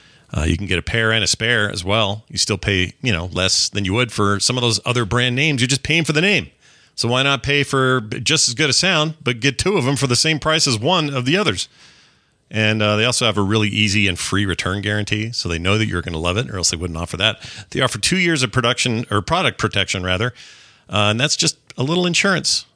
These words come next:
for just a few bucks. And they offer free domestic shipping and flat fee international shipping, which is also very helpful. There are cr-,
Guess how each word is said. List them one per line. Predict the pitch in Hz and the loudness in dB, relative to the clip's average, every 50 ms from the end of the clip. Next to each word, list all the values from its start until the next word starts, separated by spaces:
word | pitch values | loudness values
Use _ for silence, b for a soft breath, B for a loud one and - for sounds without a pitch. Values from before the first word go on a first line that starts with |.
| _ _ _ _ | _ _ _ _
for | _ - 147 | _ -10 -6
just | 143 165 160 - | -4 -2 -2 -2
a | 156 | -2
few | - 170 165 | -2 -2 -2
bucks. | 156 170 160 - - - - - - _ _ _ _ | 0 0 -2 0 0 -2 -2 -2 -6 _ _ _ _
And | - 170 | -4 0
they | 175 175 | 2 2
offer | 170 170 160 - 175 151 | 2 2 2 2 0 0
free | - - 175 180 180 175 | 0 2 2 2 4 4
domestic | 160 170 156 156 147 - - 147 | 2 2 2 2 2 2 2 2
shipping | - - - 143 127 - 135 131 123 - B B B B B B | 2 2 2 2 2 0 0 -2 -2 -4 B B B B B B
and | - 104 | -6 -6
flat | - - - - 120 120 120 - - | -6 -6 -4 -2 -2 -2 -2 -4 -6
fee | - - - 117 107 98 98 | -8 -2 0 2 2 2 2
international | - - 101 98 95 87 90 117 127 - - - 82 76 | 0 -2 -2 -2 0 0 0 0 2 0 0 -2 -2 -2
shipping, | - - - - - 78 78 85 B B B B B B B B B B _ | -2 -2 -4 -4 -6 -8 -10 -12 B B B B B B B B B B _
which | - - | -8 -6
is | 90 82 | -4 -2
also | 82 80 80 - - 85 | 0 0 0 0 -2 -4
very | 71 80 80 78 76 | -4 -2 -2 -2 -2
helpful. | - - - - - - - - _ _ _ - | -4 -6 -8 -8 -8 -8 -10 -10 _ _ _ -2
There | 104 101 | 0 2
are | 92 92 | 2 0
cr-, | - - - - | -2 -4 -8 -10